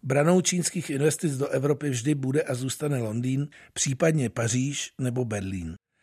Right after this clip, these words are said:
Nakonec je zajímavé sledovat, jak vybublávají informace v čínském státním hlídaném tisku.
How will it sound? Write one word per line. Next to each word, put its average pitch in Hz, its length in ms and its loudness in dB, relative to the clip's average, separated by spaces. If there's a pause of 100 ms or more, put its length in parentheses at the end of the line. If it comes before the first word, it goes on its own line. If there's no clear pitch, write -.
(180)
Nakonec 180 460 4
je 202 80 8
zajímavé 180 500 6
sledovat, 135 640 0 (640)
jak 131 180 0
vybublávají 160 720 4
informace 151 600 0
v - 60 -10
čínském 139 500 0
státním 127 500 -2
hlídaném 123 580 -2
tisku. 120 460 -4